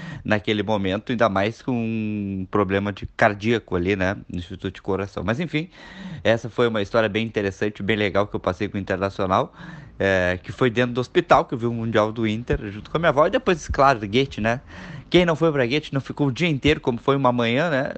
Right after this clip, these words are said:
O dia inteiro na Guete comemorando, bebendo, enfim, gritando pelo Internacional nesse, nesse título mundial inesquecível pra todos nós colorados. Um grande abraço a todos aí e obrigado pelo convite.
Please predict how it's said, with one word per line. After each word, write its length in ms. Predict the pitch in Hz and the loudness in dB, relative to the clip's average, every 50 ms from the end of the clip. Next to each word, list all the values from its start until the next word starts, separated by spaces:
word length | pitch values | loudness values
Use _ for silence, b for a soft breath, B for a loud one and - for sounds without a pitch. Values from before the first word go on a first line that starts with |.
| - - - | -12 -14 -8
O 80 | - 156 | -4 0
dia 160 | 165 202 185 | 0 0 0
inteiro 420 | 160 139 - 151 156 160 139 127 - B B B B B B B B B | 0 -2 0 2 2 2 0 -2 -8 B B B B B B B B B
na 140 | 107 113 107 | 0 0 2
Guete 280 | 98 110 131 - - | 2 0 -2 -4 -2
comemorando, 720 | - 143 123 123 117 113 104 101 98 110 120 123 117 107 | -4 -4 -2 -2 -2 0 0 0 0 0 0 -2 -2 -4
bebendo, 580 | 92 95 95 87 82 92 117 123 120 110 92 90 | -2 -2 -2 -2 0 2 2 2 2 0 -4 -8
enfim, 500 | 90 90 - 120 123 123 120 110 95 92 92 | -10 -8 -4 -2 -2 -2 -2 -6 -8 -10 -6
gritando 560 | 90 98 95 - - - 131 131 123 110 101 | -6 -6 -6 -4 2 2 4 4 2 0 -4
pelo 220 | - 104 101 98 | -4 -2 -2 -2
Internacional 760 | 104 104 107 107 101 104 107 104 - 101 92 92 101 117 - B B B B B B 151 B B B | -4 -4 -4 -4 -2 -2 -4 -4 -2 -2 0 2 0 0 0 B B B B B B -18 B B B
nesse, 800 | - 101 107 101 - - - 104 92 87 85 85 85 85 85 82 | -4 -4 -4 -4 -6 -8 -6 -4 -2 -2 -2 -2 -2 -2 -4 -4
nesse 260 | 82 92 98 - 113 104 | -4 -6 -6 -6 -6 -8
título 340 | - - 117 - - 117 | -6 -6 -6 -4 -4 -6
mundial 460 | 107 101 101 98 90 107 107 110 113 127 | -4 -4 -4 -4 0 2 2 2 2 -2
inesquecível 840 | 127 120 117 113 - - - 98 87 - - 110 110 104 110 101 | -2 -2 -4 -4 -4 -4 -6 -6 -6 -6 -6 -4 -4 -2 -2 -4
pra 160 | - 98 87 | -2 -4 -6
todos 320 | 85 - 107 107 - - 90 | -2 -2 -4 -4 -4 -6 -4
nós 320 | 92 98 101 101 - _ B B B B B B B B _ - | -2 -2 -2 -4 -8 _ B B B B B B B B _ 0
colorados. 840 | - 160 160 139 120 110 101 87 78 - - - - - - - _ - - | 4 4 6 6 6 4 4 2 0 -2 -4 -10 -18 -18 -20 -20 _ -12 -4
Um 60 | 90 | -2
grande 200 | 107 120 135 135 | 0 2 4 6
abraço 380 | 131 120 131 139 135 - - 117 | 6 6 6 4 2 2 0 -4
a 40 | |
todos 340 | 101 - 131 131 127 104 98 | -2 0 2 2 2 2 2
aí 340 | 104 104 110 127 147 151 147 b b b b b b | 2 2 2 0 -2 -8 -12 b b b b b b
e 200 | - 101 104 101 | -2 0 0 0
obrigado 380 | 95 98 104 101 113 117 104 - | 0 2 4 4 4 4 4 2
pelo 160 | 117 110 104 | -2 -2 -2
convite. 500 | 113 101 85 - 69 - - - - | -4 -6 -6 -6 -10 -10 -12 -20 -20